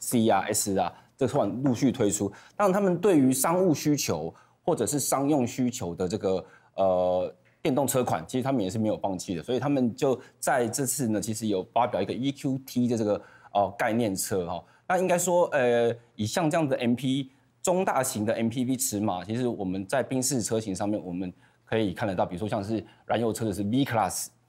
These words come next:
那 V Class 有点像是这种中大型尺码的M P V。那他们现在转，转在所谓E Q平台身上呢，就是要把像这样子的中大型尺码的这种M P V呢，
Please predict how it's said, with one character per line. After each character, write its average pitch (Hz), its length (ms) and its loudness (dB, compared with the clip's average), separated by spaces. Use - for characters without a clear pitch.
那 139 120 0
V 160 100 0
Class 139 240 0
有 104 100 0
点 104 160 0
像 101 140 -2
是 101 60 0
这 95 60 -4
种 98 180 -4
中 107 200 -2
大 117 160 0
型 95 220 -6
尺 95 160 -8
码 80 160 -4
的 85 200 -8
M 98 140 0
P 95 180 -4
V。 95 100 -4
那 135 80 -2
他 185 100 -2
们 170 120 0
现 165 120 0
在 147 160 0
转， 92 300 -2
转 95 180 0
在 139 240 0
所 95 140 -4
谓 123 80 2
E 156 160 -2
Q 151 200 -2
平 117 220 -2
台 110 180 -4
身 123 280 0
上 98 240 -2
呢， 92 80 -6
就 117 100 -6
是 120 180 -4
要 117 100 -2
把 87 180 -2
像 107 240 -2
这 139 120 -2
样 123 100 2
子 107 100 -4
的 87 120 -6
中 131 200 -4
大 143 160 -2
型 90 300 -6
尺 110 260 0
码 113 200 2
的 82 120 -4
这 107 80 -4
种 92 300 -4
M 101 100 -6
P 117 200 0
V 117 160 0
呢， 98 140 0